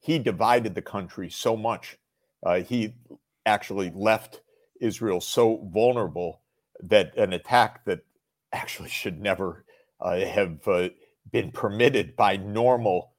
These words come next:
security and intelligence operations occurred. It wasn't just Hamas's, uh, deviousness. Uh, it was, uh, Israel completely letting its guard down, but that was after months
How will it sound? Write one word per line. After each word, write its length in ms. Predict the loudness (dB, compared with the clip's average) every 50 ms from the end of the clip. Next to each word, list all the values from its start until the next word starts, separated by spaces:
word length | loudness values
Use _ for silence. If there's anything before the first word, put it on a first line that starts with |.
| _ _ _
security 600 | -12 -8 -8 -6 -2 0 2 2 2 2 0 -2 -2
and 100 | -4 -6
intelligence 580 | -8 -2 0 2 2 2 0 -2 -6 -8 -4 -2
operations 840 | -2 -2 -2 -2 -4 -4 -4 -6 -6 -8 -10 -12 -14 -14 -16 -16 -16 -16
occurred. 600 | -14 -14 -4 0 2 2 2 2 0 -2 -4 -10 -16 _ _ _ _ _
It 80 | -4 -2
wasn't 440 | 2 2 2 2 2 0 -4 -6 -2
just 360 | 0 0 0 0 -2 -8 -12
Hamas's, 920 | -12 -8 -4 -2 -2 0 0 0 0 -2 -4 -6 -8 -8 -8 -8 -8 -6 -2
uh, 220 | -2 0 -2 -2 -6 -2 0
deviousness. 840 | 2 2 2 2 0 -2 -4 -6 -8 -10 -8 -8 -8 -10 -12 -14 -18 _ _ _ _ _
Uh, 160 | 2 2 2 4 4
it 240 | 2 2 2 2 0
was, 340 | 0 0 0 -2 -4 -4
uh, 200 | -2 -2 -2 0 0
Israel 380 | 0 0 0 2 0 0 0 0
completely 800 | -2 -8 -14 -14 -14 -10 _ 0 0 0 0 0 -2 -2 -2
letting 360 | -2 -2 -2 -2 -2 -4 -6 -8
its 160 | -12 -14 -8
guard 360 | -2 0 0 0 0 0 -2
down, 260 | -2 -2 -2 -4 -6
but 160 | -6 -8 -2
that 180 | 2 2 2 2
was 200 | 0 -4 -4 -4
after 340 | -4 -4 -4 _ -8 -8 -8
months 680 | -10 -12 -10 -2 2 4 4 4 2 -2 -8 -8 -10